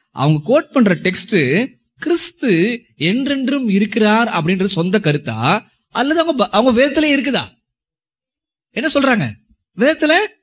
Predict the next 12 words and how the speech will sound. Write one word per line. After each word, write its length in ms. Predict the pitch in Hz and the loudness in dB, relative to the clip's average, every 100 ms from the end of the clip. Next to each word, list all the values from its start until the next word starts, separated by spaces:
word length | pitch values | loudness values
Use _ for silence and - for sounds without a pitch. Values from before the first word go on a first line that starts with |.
| _ - | _ -6
இருக்கு. 380 | 302 285 - - | -2 -2 -4 -6
எங்க 240 | 294 277 | -4 -4
இருக்குது? 320 | 247 202 208 - _ _ _ _ | -4 -4 -8 -10 _ _ _ _
"கிறிஸ்து 680 | - 240 240 - 240 254 277 _ - | -8 -4 -2 -2 -4 -4 -6 _ -8
என்றென்றும் 680 | 143 196 202 202 196 208 165 | -4 -2 0 0 0 -2 -2
இருக்கிறார்" 560 | 165 143 127 135 117 _ _ _ | -4 -4 -6 -6 -10 _ _ _
அப்படின்னு 460 | 131 143 147 170 175 | -4 -2 0 0 0
சொல்லிட்டு 360 | 139 123 208 | -2 -2 -2
எங்கேயாவது 380 | 170 175 175 165 | -2 0 -2 -2
இருக்குதா? 460 | 175 175 196 214 _ _ _ _ _ _ _ _ _ _ _ _ _ _ _ _ _ _ _ _ _ _ _ _ _ _ _ _ _ _ _ _ _ _ _ _ | -2 -2 -2 -4 _ _ _ _ _ _ _ _ _ _ _ _ _ _ _ _ _ _ _ _ _ _ _ _ _ _ _ _ _ _ _ _ _ _ _ _
இல்ல, 160 | 190 175 | -6 -2
கிறிஸ்து, 520 | 165 185 - 233 | 0 -2 -2 -10